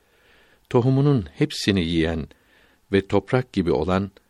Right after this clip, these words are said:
yaratılışındaki elverişli haline ekemeyen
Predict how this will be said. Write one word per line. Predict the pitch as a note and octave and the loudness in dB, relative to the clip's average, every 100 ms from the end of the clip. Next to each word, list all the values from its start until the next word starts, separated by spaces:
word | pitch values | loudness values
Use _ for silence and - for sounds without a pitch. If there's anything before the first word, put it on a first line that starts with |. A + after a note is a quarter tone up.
| _ _ - | _ _ -2
yaratılışındaki | A2 A#2 A2 A#2 - A2+ A2 G#2+ A#2 - | 2 2 2 -2 0 -2 -2 0 -2 0
elverişli | G#2+ G2 G2+ G2 - C3 | 0 2 2 2 0 -2
haline | G2+ F#2+ F2 D#2+ D#2 D2+ | -2 0 0 0 -2 -2
ekemeyen | - - A#2 G#2+ E2 D2 D2 | -4 -4 -2 -2 -2 -4 -6